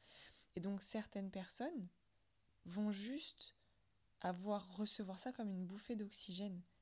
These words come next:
qu'on leur montre cette voie-là. Parce que ces personnes-là, parfois, elles sont pas verrouillées de l'intérieur, elles savent juste pas qu'il y a ce chemin qui existe, mais elles aspirent à ce que ça bouge pour le mieux,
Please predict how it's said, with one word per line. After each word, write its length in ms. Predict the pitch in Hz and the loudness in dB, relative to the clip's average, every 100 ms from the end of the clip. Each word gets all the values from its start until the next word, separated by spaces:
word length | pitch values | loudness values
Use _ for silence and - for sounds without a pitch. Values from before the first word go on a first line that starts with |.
| _ | _
qu'on 160 | - | -6
leur 200 | 190 180 | -4 -2
montre 360 | 196 247 247 - | -4 -4 -6 -4
cette 380 | 180 - 190 - 165 | 2 2 2 -10 -12
voie-là. 520 | 170 202 190 185 185 - _ _ _ _ _ _ _ _ _ _ _ _ _ _ _ | -8 -4 -4 -4 -8 -12 _ _ _ _ _ _ _ _ _ _ _ _ _ _ _
Parce 180 | 190 - | 2 2
que 100 | - | 6
ces 160 | 208 208 | 4 4
personnes-là, 720 | 190 185 202 190 202 247 277 _ _ _ _ _ _ _ _ - | 2 2 2 0 -2 -4 -6 _ _ _ _ _ _ _ _ -6
parfois, 380 | 196 - - 262 | -6 -4 -2 0
elles 60 | |
sont 240 | 233 - 190 | 0 0 -4
pas 200 | 240 240 | -2 -2
verrouillées 400 | 226 196 196 214 | -2 -4 -4 -4
de 100 | 196 | -4
l'intérieur, 720 | 190 185 190 226 294 - - - | -6 -6 -6 -6 -6 -10 -20 -12
elles 160 | 180 | 4
savent 300 | - 208 185 | 6 6 0
juste 440 | 180 - - - - | 2 4 4 0 -6
pas 220 | - 214 220 _ _ - | -6 -6 -6 _ _ -12
qu'il 160 | - | -8
y 40 | 175 | 2
a 40 | |
ce 160 | - 180 | 2 4
chemin 320 | - 185 214 | 0 0 -8
qui 180 | - 175 | -8 -10
existe, 460 | 165 165 - - | 0 4 4 2
mais 100 | 180 - | -4 -2
elles 280 | 190 190 180 | -2 -2 -2
aspirent 640 | 190 - - - 269 247 - _ _ _ - | 6 8 6 2 -6 -6 -12 _ _ _ 2
à 80 | |
ce 100 | 175 | 4
que 80 | - | 6
ça 180 | - 185 | 4 4
bouge 280 | 185 233 - | -4 -6 -6
pour 180 | 202 185 | -6 -4
le 120 | 180 | -2
mieux, 260 | 208 311 | -2 -4